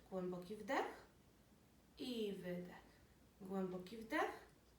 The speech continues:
i wydech. Jeszcze sześć. Głęboki wdech i wydech. Jeszcze pięć. Ręce nie opadają do dołu.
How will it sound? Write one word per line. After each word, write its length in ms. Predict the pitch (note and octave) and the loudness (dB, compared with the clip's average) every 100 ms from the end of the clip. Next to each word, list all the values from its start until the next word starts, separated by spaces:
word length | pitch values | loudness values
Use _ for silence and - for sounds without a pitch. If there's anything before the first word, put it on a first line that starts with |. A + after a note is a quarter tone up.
| - - - - - - | -20 -20 -20 -20 -20 -4
i 300 | A3+ G3 F#3+ | 2 4 4
wydech. 500 | F3+ F3+ F3 - - | 2 -2 -4 -8 -8
Jeszcze 400 | F3 E3 - F#4 | -6 -6 -2 -2
sześć. 440 | - C#4+ - - - - | 0 0 -2 -8 -14 -14
Głęboki 520 | - F3+ F3+ F3+ A#3+ B3 | -8 -6 -6 -8 -10 -8
wdech 460 | - F4+ A4+ - - - - - - - - - - | 0 2 2 -4 -16 -20 -20 -20 -20 -20 -20 -20 -6
i 480 | B3 A3 G3+ F#3 F3+ | 2 4 4 4 0
wydech. 480 | F3+ F3+ - - - - - - - | -2 -6 -8 -14 -20 -20 -20 -20 -14
Jeszcze 360 | G3+ F3+ - D#4 | -10 -8 -4 -4
pięć. 580 | - D#4 E4 F4+ F4+ - - - - - - - - - - - - - - - | 0 0 2 0 -4 -8 -20 -20 -20 -20 -20 -20 -20 -20 -20 -20 -20 -20 -20 -8
Ręce 400 | F#3+ F#3+ F#3 F#3+ | 0 0 0 0
nie 140 | F3+ | 0
opadają 540 | F#3+ F#3+ F#3+ F#3 F#3 F#3 | 0 0 0 2 2 2
do 100 | F#3 | 2
dołu. 480 | F#3+ F#3+ A3 F4+ | 2 2 2 0